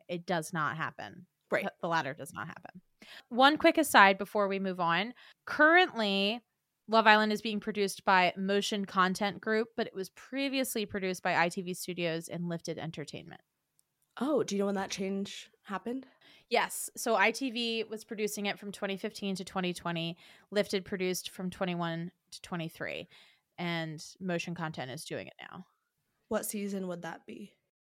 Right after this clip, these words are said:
Speaker 1: Twenty-one was season seven.
Speaker 2: Oh my God, that makes sense. It's interesting to me that season one through six was I T V and then it changed for season seven, 'cause I actually do think that's kind of when the show went downhill.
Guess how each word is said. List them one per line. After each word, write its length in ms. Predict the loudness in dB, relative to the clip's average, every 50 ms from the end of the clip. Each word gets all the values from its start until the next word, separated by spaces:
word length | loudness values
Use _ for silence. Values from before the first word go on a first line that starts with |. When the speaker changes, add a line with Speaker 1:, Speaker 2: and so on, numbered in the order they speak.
| _ _ _ -4
Speaker 1:
Twenty-one 640 | 0 2 4 4 6 6 8 8 8 6 4 2 2
was 200 | 4 4 4 4
season 720 | 2 -2 -2 -2 0 0 2 2 2 2 2 0 0 -2 -4 _
seven. 760 | -12 -12 -10 0 2 2 2 2 0 -2 -4 -6 -8 -12 -14 -14 _ _ _ _ _ _ _
Speaker 2:
Oh 220 | 6 8 8 8
my 100 | 8 8
God, 100 | 6 6
that 120 | 4 4 0
makes 160 | -4 -4 -4
sense. 420 | -4 -4 -4 -6 -8 -8 -8 -10 -12 _ _ 0 2
It's 160 | 2 2 2
interesting 560 | 4 4 6 8 8 6 6 6 4 2 2
to 100 | 2 2
me 380 | 2 4 4 4 4 4 2 2 2
that 360 | 8 8 10 10 10 6 2
season 320 | -2 -4 -2 0 2 4
one 140 | 4 4 2
through 140 | 2 0 0
six 360 | 0 0 0 0 -2 -4 -6 -8 -8 -2
was 380 | 2 4 6 6 6 4 2
I 140 | 2 0 0
T 200 | -2 -2 -4 -2
V 180 | -2 0 0 0
and 140 | 2 2
then 120 | 0 0 0
it 140 | -2 -4 -6
changed 560 | -4 -2 0 2 2 0 0 -2 -4 -6 -2
for 140 | -2 0 0
season 260 | 0 0 0 0 0
seven, 260 | 2 2 0 0 -2
'cause 140 | 0 0 2
I 60 | 2
actually 400 | 4 4 4 2 0 0 0 0
do 140 | 0 -2 -6
think 200 | -8 -8 -8 -8
that's 200 | -8 -8 -8 -6
kind 180 | -6 -6 -6 -6
of 80 | -8 -10
when 120 | -8 -8
the 40 | -6
show 140 | -6 -6 -6 -8
went 160 | -8 -10 -8
downhill. 380 | -8 -8 -6 -6 -8 -8 -10